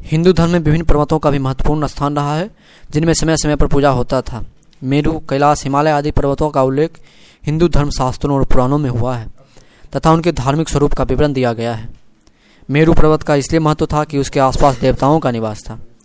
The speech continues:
शिव के कारण कैलाश पर्वत की महिमा थी। भगवान शिव स्वयं उस पर्वत पर विराजमान रहते थे। हिमालय की पूर्वी पार्वती थी, जिनका विवाह कैलाश पर्वत निवासी शंकर से हुआ था।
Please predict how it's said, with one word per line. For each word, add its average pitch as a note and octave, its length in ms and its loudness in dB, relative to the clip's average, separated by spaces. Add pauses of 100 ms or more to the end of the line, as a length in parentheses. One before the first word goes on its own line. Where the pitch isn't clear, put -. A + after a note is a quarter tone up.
(480)
शिव E3 180 0
के F3 120 -2
कारण E3+ 280 0
कैलाश D#3 320 0
पर्वत D3 260 -2
की D3+ 80 -4
महिमा C3+ 300 -2
थी। B2 240 -12 (760)
भगवान D#3 300 2
शिव D#3+ 220 -2
स्वयं - 240 4
उस E3 160 2
पर्वत D3 260 2
पर C#3 140 2
विराजमान C3+ 440 0
रहते B2+ 260 -4
थे। - 140 -12 (680)
हिमालय C#3+ 320 0
की D3+ 100 -10
पूर्वी D3+ 200 -2
पार्वती D3 580 0
थी, F3+ 140 -4
जिनका D3+ 300 -2
विवाह C#3+ 220 0
कैलाश C#3 380 0
पर्वत C#3 280 -6
निवासी B2 320 -2
शंकर A#2+ 320 -6
से - 120 -10
हुआ A2+ 180 -6
था। - 220 -16